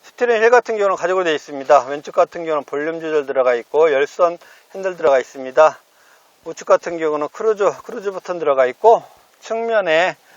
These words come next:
미끄럼 방지와 경사로 저속 주행, 네, 전방 주차 감지 센서 들어가 있고, 후측방 경보 장치 들어가 있습니다. 그리고 이 차량 같은 경우는 이-, 이시엠 넷밀러 하이패스 들어가 있고,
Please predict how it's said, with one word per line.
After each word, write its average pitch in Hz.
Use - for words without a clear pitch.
미끄럼 185
방지와 151
경사로 170
저속 143
주행, 160
네, 139
전방 160
주차 -
감지 160
센서 165
들어가 139
있고, 190
후측방 190
경보 160
장치 160
들어가 139
있습니다. 131
그리고 156
이 147
차량 190
같은 175
경우는 156
이-, 185
이시엠 170
넷밀러 160
하이패스 214
들어가 160
있고, 180